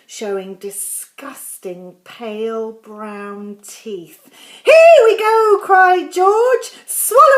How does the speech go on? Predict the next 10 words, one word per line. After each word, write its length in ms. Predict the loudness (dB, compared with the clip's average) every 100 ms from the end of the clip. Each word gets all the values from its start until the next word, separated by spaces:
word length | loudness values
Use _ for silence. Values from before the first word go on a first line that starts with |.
| 2
it 140 | -2
down. 640 | -2 -2 -2 -4 -6 -10 -20 _ _
He 120 | -20
pushed 400 | -20 -4 -4 -4
the 80 | -8
spoon 580 | -16 -8 -6 -6 -6 -10
well 720 | -14 -14 -6 0 2 2 2
into 200 | 0 2
her 420 | 0 0 -2 -2
mouth 560 | -2 -4 -8 -10 -16